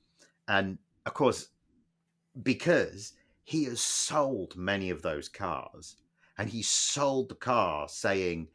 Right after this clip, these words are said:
this chassis was the chassis that Stirling Moss used to win in Monaco in nineteen fifty-four, which he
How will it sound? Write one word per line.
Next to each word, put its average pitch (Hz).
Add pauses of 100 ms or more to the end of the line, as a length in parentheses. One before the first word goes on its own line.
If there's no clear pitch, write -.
(260)
this 82
chassis - (240)
was 98
the 101
chassis 95
that 90
Stirling 92
Moss 92
used 90
to 82
win 85
in 71 (380)
Monaco 80
in 69
nineteen 82
fifty-four, 80 (100)
which -
he -